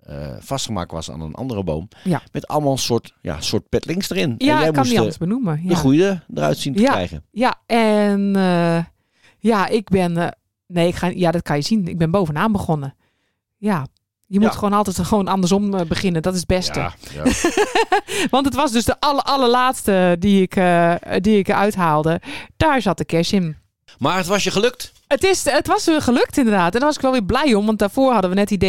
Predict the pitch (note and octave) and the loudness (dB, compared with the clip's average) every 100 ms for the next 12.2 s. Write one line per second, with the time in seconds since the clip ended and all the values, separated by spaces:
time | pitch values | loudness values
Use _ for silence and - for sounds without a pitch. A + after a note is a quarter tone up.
0 | F3+ G3+ C4 - C#3+ E3 - - - - | 2 0 -2 -2 0 0 -2 -14 -18 -2
1 | C4+ A#3 G#3 G#3 G#3 G3+ F#3+ G3 F#3 D#3+ | 0 0 -2 0 0 0 0 0 -2 -4
2 | D3+ G3 A#3 B3+ G3 E3+ - A3 A#3 G#3+ | -2 0 0 0 -2 -2 0 2 2 0
3 | A3 G#3+ G#3 G3+ G#3+ G#3 - - - _ | -2 -2 -2 -2 0 -2 -4 -16 -20 _
4 | - A3+ A3+ B3 B3 C4 C4 E3 D#3 - | -4 -2 0 0 2 2 2 0 -2 -2
5 | E3 D#4+ - _ B2+ G3+ - - A3 G#3 | -2 -2 -6 _ -4 -2 -4 -4 -2 -2
6 | G3+ G#3+ A#3 B3+ B3 C4 C4 - D4+ G3 | -2 -2 -2 -4 -4 -4 -4 0 2 2
7 | D3+ - _ _ - A#2+ A#2+ - D3+ C#3 | 0 -8 _ _ -6 -4 -4 -6 -4 0
8 | C#3+ F3+ D#3+ D3 D#3+ D#3 - C#3+ C3 G2 | 2 2 0 -2 0 0 0 0 0 0
9 | D3 B2 - D#3 D#3+ C3+ F3+ - G2 G2 | 0 0 -2 -2 -2 0 -2 -4 -6 -6
10 | - - - C#3+ - _ _ C3 C3 A#2+ | -8 -14 -14 -14 -16 _ _ -6 -6 -4
11 | B2 A2+ A2 B2 A#2+ A2 - G#2+ G#2 G2+ | -2 0 0 0 -2 -4 -4 -2 0 0
12 | G2+ D#2+ | -2 -4